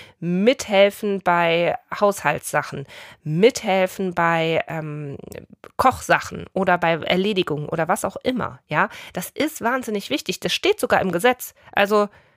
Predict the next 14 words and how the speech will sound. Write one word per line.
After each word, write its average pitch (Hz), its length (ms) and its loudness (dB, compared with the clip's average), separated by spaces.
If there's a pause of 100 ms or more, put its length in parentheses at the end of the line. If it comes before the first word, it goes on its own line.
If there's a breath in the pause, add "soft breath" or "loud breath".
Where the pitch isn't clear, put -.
(180 soft breath)
es 196 120 0
steht 294 340 2
sogar 226 240 4
im 226 100 0
Gesetz, 214 360 2
dass - 200 -2
Kinder 254 300 0
ab - 80 0
einem 226 160 -2
gewissen 208 320 -4
Alter 202 320 0
Haushaltssachen 196 800 0
übernehmen 190 480 0
sollten. 208 480 2